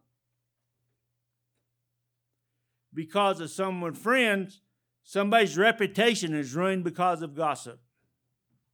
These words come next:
So evidently, these people really weren't your friends, were they? Okay. Who is your friend?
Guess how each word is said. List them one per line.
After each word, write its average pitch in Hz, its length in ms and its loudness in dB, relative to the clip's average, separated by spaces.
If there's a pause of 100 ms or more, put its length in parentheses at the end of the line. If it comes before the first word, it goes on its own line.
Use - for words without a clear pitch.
(1400)
So 185 280 -4
evidently, 214 680 2
these 196 240 -4
people 202 380 -4
really 220 240 0
weren't 220 280 -6
your 240 100 -6
friends, 170 360 -8
were 160 180 -6
they? 139 260 -10 (4000)
Okay. 156 520 -10 (1040)
Who 277 180 0
is 247 160 0
your 240 140 2
friend? 156 520 -6